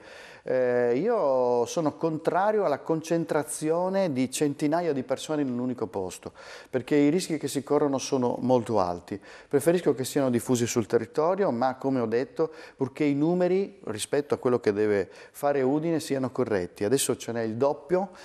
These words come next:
ce n'è il doppio anche perché i comuni attorno a Udine se ne fregano, questo è un errore sia dal punto di vista politico sia dal punto di vista...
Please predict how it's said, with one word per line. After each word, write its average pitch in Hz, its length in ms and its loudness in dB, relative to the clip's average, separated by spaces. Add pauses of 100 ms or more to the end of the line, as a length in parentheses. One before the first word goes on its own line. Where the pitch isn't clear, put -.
(140)
ce - 140 0
n'è 127 80 4
il 123 80 4
doppio 135 320 0
anche 127 200 -2
perché 110 480 0 (340)
i 120 200 -2
comuni 120 640 2
attorno 110 360 0
a - 20 0
Udine 113 240 0
se - 140 -6
ne 104 80 -4
fregano, 135 600 0
questo 107 400 0
è 101 220 2
un 104 180 -2
errore 113 380 0
sia - 160 -4
dal 113 120 0
punto 113 260 -6
di 113 60 -2
vista 107 180 -4
politico 101 580 -4
sia 110 160 -2
dal 101 140 2
punto 101 240 -4
di 101 80 2
vista... 98 340 -2